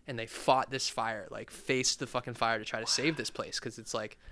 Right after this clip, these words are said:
seventy percent of the property got burned to the ground, like, these houses that had been there since the, since the twenties, that's what it was. So, like, originally it was a campsite, and there was all these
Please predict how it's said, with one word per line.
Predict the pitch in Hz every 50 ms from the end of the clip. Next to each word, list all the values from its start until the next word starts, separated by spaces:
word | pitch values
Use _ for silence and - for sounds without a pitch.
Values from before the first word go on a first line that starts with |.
| - - - - - - - - - - - - - -
seventy | - - - - 151 151 143 151 151 143
percent | - 139 123 - 135 135 135
of | 123 117
the | 120 113 107
property | - - - - 123 131 - 135 127 117
got | 117 110 117 123
burned | - 120 120 120 120
to |
the | 117 113
ground, | - 117 117 117 123 123
like, | 120 113 110 -
these | 123 117 - -
houses | - - 120 120 120 - 131 120
that | 117 123 113
had | 117 117
been | - 123 113
there | 120 120 113
since | - - 120 107 104 107 - - _
the, | - -
since | - - 123 117 -
the | - -
twenties, | - - 139 139 139 139 131 120
that's | 127 131 135 - -
what | 123
it | 113
was. | 107 101 - -
So, | - - 117
like, | 113 110 - - - - - - -
originally | 120 123 139 143 143 156 151 139
it | 120
was | 120 117 -
a | -
campsite, | - - 139 135 127 - - - 123 110 107 107 - - - - - - - -
and | - 117
there | 117
was | 117 113
all | 117 120 127 127
these | 127 123 120 113 -